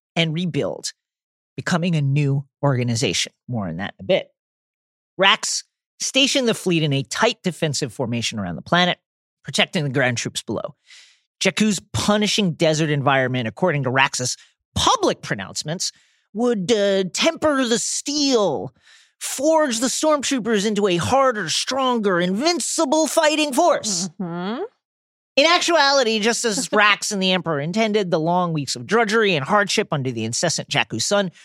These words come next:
Speaker 1: weakened the military's resolve and discipline. Atrocities were committed, including the formation of death squads made up of child soldiers. Not what you want. Things got bad very quickly. The New Republic eventually discovered the Imperial presence in and around Jakku,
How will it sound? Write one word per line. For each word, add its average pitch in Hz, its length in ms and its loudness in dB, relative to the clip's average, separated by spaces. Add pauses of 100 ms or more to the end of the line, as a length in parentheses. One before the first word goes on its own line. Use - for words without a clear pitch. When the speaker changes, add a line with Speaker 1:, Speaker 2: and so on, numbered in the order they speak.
(160)
Speaker 1:
weakened 247 600 0
the 208 60 2
military's 156 580 -2
resolve 214 420 2
and 160 100 -2
discipline. 147 400 -4
Atrocities 175 880 0
were 160 120 -2
committed, 180 500 -2 (540)
including 220 580 2
the 196 80 2
formation 180 580 0
of 139 100 -4
death 139 200 2
squads 127 480 0
made 127 200 0
up 117 160 -2
of 107 220 0
child 95 340 0
soldiers. - 460 -10
Not 131 240 2
what - 180 -4
you - 80 -6
want. - 200 -8 (540)
Things 233 300 0
got 180 180 2
bad 135 200 2
very 113 160 -4
quickly. - 500 -10 (320)
The 190 120 0
New 294 180 2
Republic 247 420 2
eventually 180 400 0
discovered 185 520 0
the 147 80 -2
Imperial 120 360 -6
presence 233 480 0
in 127 100 -4
and 113 100 -4
around 180 320 2
Jakku, 226 360 0